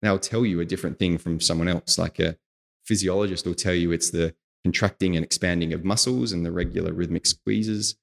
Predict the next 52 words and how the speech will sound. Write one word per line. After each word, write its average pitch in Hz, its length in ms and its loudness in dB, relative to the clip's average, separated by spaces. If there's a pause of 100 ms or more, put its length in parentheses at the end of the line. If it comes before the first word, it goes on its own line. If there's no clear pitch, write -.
(280)
An 87 100 -2
endocrinologist 95 600 0
will 92 80 0
tell 95 160 0
you 92 80 2
it's - 100 -2
the 85 60 -4
secretion 87 500 0
of 80 140 -8
hormones 113 500 0
from, 90 460 0
you 85 80 -4
know, 87 160 2 (200)
certain - 440 -2
glands 104 400 0
in 98 60 -4
the 98 60 -4
body. 107 340 0 (400)
Uh, 90 220 2
a - 60 -6
psychologist 95 600 2
might 90 180 0
say 92 140 2
it's - 160 -4
a 82 40 -2
subjective 85 540 0
feeling 95 440 0
of - 140 -10
pleasure 95 280 2
in 87 100 0
the 82 60 0
mind. 110 420 0 (420)
Uh, 87 280 0
someone 98 260 2
else 101 160 -2
might 92 160 -2
say 92 140 2
something 92 240 0
entirely, 101 480 0
like, 87 260 -6
a 85 160 2
cardiologist 98 560 0
might 90 160 -4
say 95 160 2
it's - 160 0
an - 80 0
elevated 90 480 0 (240)
heart 156 180 0
rate. - 280 -8
You 90 60 -2
know, 90 100 -2
so 98 240 2